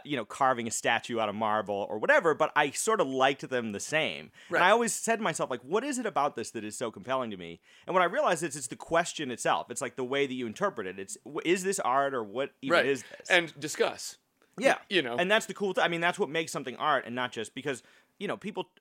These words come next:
Speaker 1: as an example, like, people take photographs all the time. I was thinking about it. I was like, "What's the difference between just, it's any idiot with a camera taking a picture of a whatever and a per-, and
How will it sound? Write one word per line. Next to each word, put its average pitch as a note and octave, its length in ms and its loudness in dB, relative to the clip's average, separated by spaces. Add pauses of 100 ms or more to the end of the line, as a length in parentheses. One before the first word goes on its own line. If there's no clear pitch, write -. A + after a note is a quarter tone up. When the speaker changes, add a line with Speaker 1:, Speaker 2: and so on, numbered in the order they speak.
(140)
Speaker 1:
as C#3 160 -6
an C#3 40 -6
example, C3 360 -6
like, A2 120 -4
people B2+ 200 -16
take C3 180 -12
photographs G#2+ 500 -4
all D#2+ 120 -8
the D#2 100 -16
time. G#1+ 180 -14
I - 40 -18
was - 100 -12
thinking D#3 140 -10
about A2+ 80 -4
it. - 20 -4
I - 0 -
was G2 120 -10
like, A2 120 -20
"What's G#3 140 -12
the A#3+ 40 -16
difference G3+ 240 -8
between C#3+ 160 -10
just, B2 240 -12
it's - 360 -12
any C3 240 -6
idiot B2+ 240 -2
with G2 80 -8
a F#2 40 -8
camera B2 420 -4
taking A2 260 -8
a F#2+ 80 -8
picture A2+ 420 -8
of F2+ 100 -6
a F#2+ 80 -8 (360)
whatever A2 560 -2 (280)
and C#3 180 -4
a B2 60 -4
per-, - 200 -12
and B2 180 -6